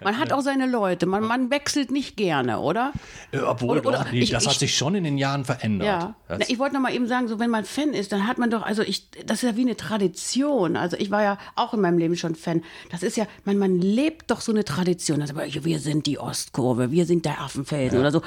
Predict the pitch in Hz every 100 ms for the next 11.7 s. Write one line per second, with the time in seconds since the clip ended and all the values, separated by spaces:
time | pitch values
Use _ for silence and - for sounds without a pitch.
0 | - - - 196 170 170 180 190 202 175
1 | 208 196 185 170 190 180 156 160 156 190
2 | 208 202 180 196 175 196 196 190 170 185
3 | - 180 185 - 240 220 233 196 208 196
4 | - 180 180 185 170 202 220 220 220 220
5 | 226 214 254 - 226 226 233 240 233 -
6 | - - - 240 233 254 214 226 233 214
7 | 185 208 185 180 - - - 185 190 214
8 | 233 226 175 151 160 180 214 139 151 156
9 | 123 147 139 110 - 240 269 226 175 151
10 | 160 - - 123 117 123 107 101 131 156
11 | 117 120 120 110 107 110 101